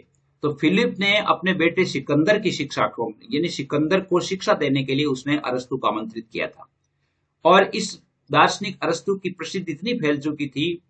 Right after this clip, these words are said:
कि तत्कालीन सबसे महान राजा ने सर्वश्रेष्ठ गुरु की खोज में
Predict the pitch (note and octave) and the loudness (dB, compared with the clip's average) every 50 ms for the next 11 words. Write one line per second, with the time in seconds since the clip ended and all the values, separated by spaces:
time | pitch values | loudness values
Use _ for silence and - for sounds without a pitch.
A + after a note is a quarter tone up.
0 | _ _ C#3 B2+ - C#3 C#3 - - - D#3 D#3+ F3 F#3+ F#3+ F#3+ F#3 - - D#3+ | _ _ -6 -4 -4 -6 -6 -6 2 4 6 6 8 6 4 4 0 -2 -4 -4
1 | D#3+ - D#3 C#3 C#3 B2+ - C3+ D3+ D#3+ C#3 C3 B2 B2 C3+ C#3+ D3 D3+ - _ | -2 0 0 2 2 2 2 2 0 0 0 -2 -2 0 0 0 0 0 -4 _
2 | _ _ _ _ _ _ _ _ B2 C3+ D3 D3 C#3 C3+ - - E3 E3 E3+ - | _ _ _ _ _ _ _ _ 4 6 6 6 6 4 0 0 0 0 0 0
3 | - F3+ - - - C#3+ C#3+ D3 D3 - D3 C3 B2+ - B2 B2+ B2+ B2+ C3+ C3+ | -2 -4 -4 -4 -4 0 0 0 0 0 -2 -6 -6 -2 -2 -2 0 0 -2 -4